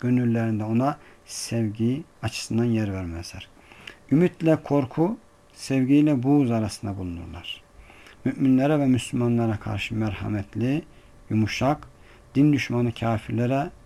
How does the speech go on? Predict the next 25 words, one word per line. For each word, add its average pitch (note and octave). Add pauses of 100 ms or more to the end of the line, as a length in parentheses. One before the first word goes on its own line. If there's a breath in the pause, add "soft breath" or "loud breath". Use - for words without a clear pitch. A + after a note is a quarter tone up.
müşriklere B2
ve B2
onların A#2+
dostlarına A2+
karşı G#2+
ise C#3+ (480 loud breath)
sert -
ve A#2+
acımasızdırlar. F#2+ (800 soft breath)
Onlar C3+
insanların C#3
ahlakça C3
en C3+
güzeldirler. F#2 (420 soft breath)
Allah'a A2+
itaat B2
ederek B2+
nefislerini A#2+
temizlemede A#2
onların A#2+
en D3+
gayretlisidirler. G2 (600 soft breath)
Nefislerin A#2
temizlenmesi G#2+
çünkü C3